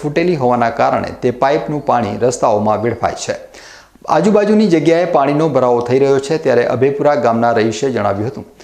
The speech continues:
કે પાણી પુરવઠા થરાદને રજૂઆતો કરી હોવા છતાં કોઈ જ અધિકારીએ નિરાકરણ લાવ્યું ન હતું. તે પાઇપલાઇનના ભંગાણનો કોઈ નિકાલ આવતો નથી, તેમજ થરાદમાં એક જ વરસાદ આવ્યો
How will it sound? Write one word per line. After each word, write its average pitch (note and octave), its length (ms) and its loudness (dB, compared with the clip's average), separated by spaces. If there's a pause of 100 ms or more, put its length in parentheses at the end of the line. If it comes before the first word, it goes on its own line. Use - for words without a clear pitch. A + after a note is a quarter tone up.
(220)
કે D#3 60 0
પાણી F3 320 2
પુરવઠા F#3 460 2
થરાદને D3 480 2
રજૂઆતો C3 460 0
કરી C3+ 260 -2
હોવા A2 240 0
છતાં - 360 -4 (320)
કોઈ F#3+ 200 4
જ G#3 80 4
અધિકારીએ E3 440 2
નિરાકરણ C#3 460 0
લાવ્યું A2+ 400 0
ન A#2+ 60 0
હતું. C#3+ 420 -4 (260)
તે D3 80 4
પાઇપલાઇનના F#3+ 640 2
ભંગાણનો D3+ 520 2
કોઈ D#3 160 0
નિકાલ C#3+ 360 2
આવતો B2+ 260 0
નથી, B2 260 0
તેમજ A#2 240 -2
થરાદમાં A#2+ 720 -2
એક D#3+ 160 0
જ F#3 100 4
વરસાદ C#3 420 0
આવ્યો B2 360 0